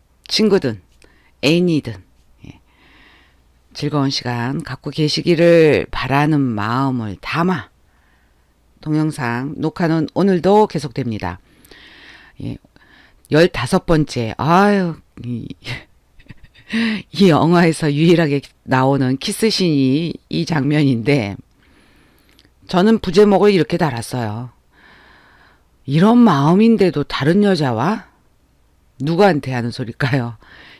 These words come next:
이 사람한테 하는 소리예요. 아, 아, 정말 대단히 죄송합니다. 그 열네 번째 동영상 입력을, 녹화를 할 때 이 남자의 이름을 제가,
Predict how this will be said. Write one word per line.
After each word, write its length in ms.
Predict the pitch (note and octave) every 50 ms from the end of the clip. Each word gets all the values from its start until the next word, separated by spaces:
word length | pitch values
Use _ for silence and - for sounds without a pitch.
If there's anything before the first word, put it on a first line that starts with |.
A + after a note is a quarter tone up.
| _ _
이 100 | - E3
사람한테 480 | E3+ A3 G#3+ A#3+ A#3 A#3 A3+ - G#3
하는 160 | F#3 F3+ G3
소리예요. 800 | F#3 - G3+ G3 G#3+ G#3 G3 E3+ C3 A#2 A#2+ B2+ C3+ C3+ B2 A2+ A2+ - _ _ _ _ _ _ - - -
아, 280 | - B2 D#3+ E3 C3+ - - - - _ _
아, 340 | - - A2+ B2+ B2+ A2 F#2+ - _ _ _ _ _ _ _ _ _ _ _ _ _ _ _ _
정말 420 | - - C3 F#3 A3 B3 A#3+ G#3+ F3
대단히 460 | - C#3 C3 D#3 D#3 D#3 D3+ C#3 C3+
죄송합니다. 800 | - - D3 C#3 E3+ F3 D3+ C3 A#2+ A2+ G#2 A2+ A2 G#2 G2 F#2+ _ _ _ - - _ _ _
그 440 | - B2 A#2+ A2+ A2 A2+ A2+ A2+ G#2
열네 420 | A#2 C#3 E3 F#3 G#3 F#3+ C#3+ C3 D3
번째 320 | F#3+ A3+ A3 G3+ - G#3
동영상 720 | F#3+ - D#3+ D#3 D#3 D#3+ E3 D#3+ C#3+ D#3+ D3 C#3+ C#3 C3 B2 G2+
입력을, 920 | - - D3 E3 E3+ E3+ E3+ E3 D#3+ D3 C3+ - C3 B2 A#2+ A2+ G#2+ F2+ - _ - _ _ _ _
녹화를 500 | A#2+ D3+ F3 - F#3 A3 F3+ F3 D3+ D3
할 140 | E3 F#3 F3
때 360 | _ _ E3 G3+ G#3+ G#3+ G3 - - _ - - - - - _ _
이 140 | - E3 F3
남자의 640 | D#3 B2 A#2 C3+ C#3 D3+ D#3 C#3 C3 C3 B2+ -
이름을 600 | G#2+ D3+ D#3+ D3 D#3 B2+ A#2+ A2 G#2+ A#2 C#3 D3 C#3
제가, 460 | - - C3+ B2 A2 A#2 A2 G#2+ G#2+